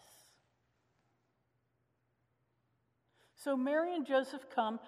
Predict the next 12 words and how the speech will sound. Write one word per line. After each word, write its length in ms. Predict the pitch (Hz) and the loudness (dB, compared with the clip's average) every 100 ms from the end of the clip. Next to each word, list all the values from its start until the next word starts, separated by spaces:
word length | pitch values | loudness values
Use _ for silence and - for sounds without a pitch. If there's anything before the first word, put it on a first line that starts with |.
| - - | -20 -10
grateful 460 | 247 294 285 349 | -4 -2 -4 -6
for 180 | 320 302 | -6 -6
their 160 | 277 285 | -8 -8
child, 480 | - 254 233 233 226 - - | -2 0 4 4 2 -8 -6
upholding 640 | - - - 294 320 330 302 | -6 -6 4 4 4 0 2
the 80 | |
law 360 | 277 262 262 269 | 4 6 8 8
of 100 | 247 | 6
the 60 | 254 | -2
Lord, 440 | 233 220 202 214 - - - | 0 2 2 -2 -6 -20 -6
but 240 | 226 233 | -4 -4
yet 400 | 226 262 240 220 | -4 0 0 0